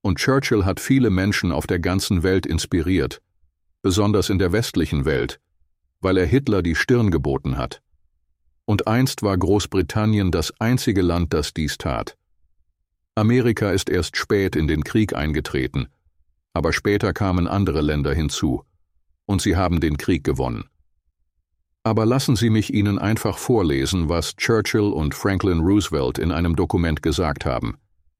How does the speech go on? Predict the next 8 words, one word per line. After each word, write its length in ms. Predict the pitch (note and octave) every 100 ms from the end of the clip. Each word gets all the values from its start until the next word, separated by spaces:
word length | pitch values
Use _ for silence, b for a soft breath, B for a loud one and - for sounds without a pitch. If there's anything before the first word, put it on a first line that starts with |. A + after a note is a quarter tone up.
| _ _ _ _
Darin 320 | - G#2 A2
hieß 280 | F#2+ G#2 G2+
es, 240 | G#2+ - - _ _ _ _ _ _ _ -
"Es 160 | G2+
ist 200 | C#3 -
unser 460 | - G#2+ F#2+ E2+ -
unnachgiebiges 960 | C3 A#2 G#2+ - A2 F2+ E2 D#2+ -
Ziel, 480 | - B2+ G2+ C2 D2+